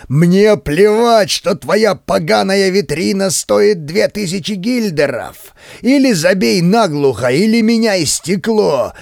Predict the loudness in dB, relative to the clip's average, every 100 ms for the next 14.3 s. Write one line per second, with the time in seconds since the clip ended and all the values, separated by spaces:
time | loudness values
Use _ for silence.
0 | -10 -2 0 0 2 -2 0 0 2 2
1 | -2 -4 0 2 2 0 -2 -2 0 2
2 | 2 0 0 2 0 -2 -4 -6 _ _
3 | _ _ -2 2 2 0 -4 -4 -4 0
4 | 2 2 0 -4 -6 0 2 2 -2 -2
5 | 0 2 0 0 -2 -4 -4 -6 -4 -4
6 | -4 -6 -8 -6 -2 0 2 0 0 0
7 | 0 0 -2 0 2 0 0 -4 -2 0
8 | 0 0 -2 -2 -4 -6 -12 -12 0 2
9 | 4 2 0 -4 -4 -2 0 0 0 0
10 | -2 -6 -16 -12 -2 0 0 -2 -2 0
11 | -2 -2 -2 0 -2 -4 -4 0 0 -2
12 | -4 -2 0 -2 -2 -2 0 0 0 0
13 | 2 0 -2 -2 -2 0 -2 0 -2 -4
14 | -8 -8